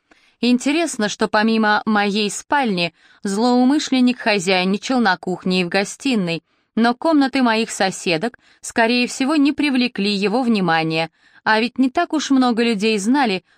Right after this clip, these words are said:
в какой комнате я сплю. Помнится, Мервин и Джеймс заходили в мою спаленку, чтобы полюбоваться на копии картины Пикассо.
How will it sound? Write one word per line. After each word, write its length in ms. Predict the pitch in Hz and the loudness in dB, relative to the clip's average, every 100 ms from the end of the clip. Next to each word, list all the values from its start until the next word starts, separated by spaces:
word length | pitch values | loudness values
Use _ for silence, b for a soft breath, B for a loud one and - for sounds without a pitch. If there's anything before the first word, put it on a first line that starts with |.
| b | b
в 120 | - | -4
какой 420 | 262 269 - 202 | -2 -2 0 0
комнате 600 | - 254 277 269 254 233 | 0 0 2 2 0 -2
я 200 | 190 175 | 0 0
сплю. 440 | 175 - 180 160 - _ _ _ _ | -2 -8 -6 -6 -8 _ _ _ _
Помнится, 640 | 294 302 262 247 - 226 - | 0 2 2 0 0 0 0
Мервин 580 | 202 190 180 185 254 - | -2 0 0 0 -2 0
и 120 | 220 | -4
Джеймс 560 | 180 151 170 160 233 - b b - | -4 -2 0 0 -2 -8 b b -6
заходили 600 | 214 320 359 240 214 175 | -4 -2 0 0 0 -2
в 100 | 170 | 0
мою 220 | 180 175 | 0 0
спаленку, 720 | - - 277 208 196 175 165 _ _ | -4 -2 0 0 -2 -4 -4 _ _
чтобы 360 | - 254 220 | -6 -2 0
полюбоваться 640 | 214 214 190 185 247 - 220 | 0 0 2 2 0 0 0
на 160 | 190 | 0
копии 340 | - 240 233 220 | 0 -2 -2 -2
картины 520 | 190 170 - 180 170 | -2 -4 -2 -2 0
Пикассо. 640 | 180 - 180 - - 147 | -4 -2 -4 -4 -6 -8